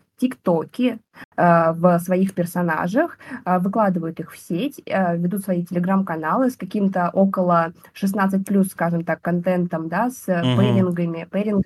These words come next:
Speaker 1: это когда два персонажа так или иначе
Speaker 2: Мгм.
Speaker 1: как-то чуть-чуть больше, чем дружба, скажем так, и они могут быть даже однополыми. Э, то есть, ну,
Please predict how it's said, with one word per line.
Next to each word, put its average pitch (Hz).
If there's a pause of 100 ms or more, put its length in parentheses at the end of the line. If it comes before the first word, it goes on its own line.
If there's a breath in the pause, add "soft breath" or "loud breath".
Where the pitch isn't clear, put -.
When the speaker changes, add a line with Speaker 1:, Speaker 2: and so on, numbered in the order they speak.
Speaker 1:
это 170 (100)
когда 165
два 160
персонажа 170 (120)
так 160
или 170
иначе 160
Speaker 2:
Мгм. 120
Speaker 1:
как-то - (760 loud breath)
чуть-чуть 175
больше, 185
чем 175
дружба, 240
скажем 175
так, 156
и 165
они 175
могут 175
быть 165
даже 170
однополыми. 220 (240 loud breath)
Э, 175
то 165
есть, 156
ну, 202